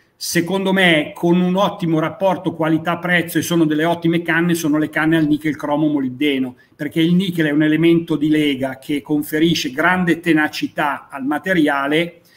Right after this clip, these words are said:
il cromo molibdeno, oltre al carbonio, gli danno elevata resistenza e si hanno delle ottime canne. Se poi voi dovete fare, che so, delle canne che, eh, sostengono molto meglio il surriscaldamento, potete mettere il vanadio.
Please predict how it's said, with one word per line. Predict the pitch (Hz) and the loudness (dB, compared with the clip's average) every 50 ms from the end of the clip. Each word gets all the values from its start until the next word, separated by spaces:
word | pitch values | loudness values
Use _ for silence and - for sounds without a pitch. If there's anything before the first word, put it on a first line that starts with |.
| _ _ _ _ _ _ _ | _ _ _ _ _ _ _
il | 151 151 143 | -6 -6 -6
cromo | - - 175 175 175 170 165 | -2 2 4 4 6 6 6
molibdeno, | 165 160 160 160 160 147 165 170 160 156 139 147 165 - - _ _ _ | 6 6 4 4 4 2 2 2 4 2 2 0 -4 -8 -12 _ _ _
oltre | 175 175 170 160 165 156 156 | 0 2 2 2 2 0 -2
al | 151 151 | -2 -2
carbonio, | - 151 143 156 165 165 151 147 143 | -4 -4 -2 0 0 2 2 2 0
gli | 143 143 139 | 0 -2 -4
danno | 143 156 156 147 147 | -2 0 0 0 0
elevata | 143 143 139 156 160 151 151 151 | 0 -2 -2 -2 -2 -2 -2 -4
resistenza | 147 147 139 139 185 175 - 170 156 147 147 160 | -6 -6 -4 -4 -4 -4 -2 -2 -2 -2 -2 -4
e | 156 | -4
si | - 165 | -2 -2
hanno | 147 139 151 151 160 | 0 0 2 0 0
delle | 151 151 147 143 | 0 -2 -2 -4
ottime | 135 139 139 - - 139 135 135 | -4 -6 -6 -6 -4 -4 -4 -4
canne. | - 160 151 147 139 135 - - - - - | -2 -2 0 2 2 0 -2 -4 -12 -20 -18
Se | - - - 160 - | -12 -4 -4 -4 0
poi | - 196 202 196 180 | 2 4 4 4 4
voi | 160 202 214 202 | 4 4 4 4
dovete | 156 170 165 170 185 170 175 175 156 | 4 4 4 2 2 2 0 -2 -2
fare, | - - 170 170 160 147 139 131 127 | 0 0 0 0 2 0 -2 -4 -6
che | - - 139 | -10 -10 -10
so, | - - 160 160 156 143 - - - _ | -8 -4 -2 -2 -2 -2 -4 -10 -18 _
delle | - 135 165 170 180 175 | -4 0 0 0 0 0
canne | 185 190 190 185 175 170 160 156 143 139 | 0 0 2 2 2 2 2 0 0 -2
che, | - - 156 156 165 165 165 165 160 160 - _ _ _ _ _ | -2 -2 0 2 2 4 2 2 0 -2 -8 _ _ _ _ _
eh, | - 156 143 143 143 139 123 | -6 -4 -2 -2 -2 -4 -4
sostengono | - - 185 170 175 170 - 190 208 208 196 196 190 175 | -4 -4 -4 -4 -4 -4 -4 -2 -2 0 0 2 2 2
molto | 170 165 170 175 190 202 180 - 190 175 | 2 4 4 2 2 2 0 0 2 2
meglio | 180 180 175 160 151 147 | 2 4 4 4 4 4
il | 143 139 | 2 2
surriscaldamento, | - - - 170 170 160 151 151 - - - 165 170 165 185 180 170 156 165 170 175 180 | 0 0 0 0 2 2 0 0 0 -2 -2 0 0 0 0 2 2 2 2 2 0 -4
potete | 165 170 165 160 147 - 165 | -4 -4 -4 -6 -4 -2 -2
mettere | 151 151 156 151 - 170 170 | -2 -2 -2 -4 -4 -2 0
il | 160 143 | 0 0
vanadio. | 143 139 131 139 147 160 156 143 135 135 135 120 | 0 -2 -2 -2 0 0 0 0 -2 -4 -4 -4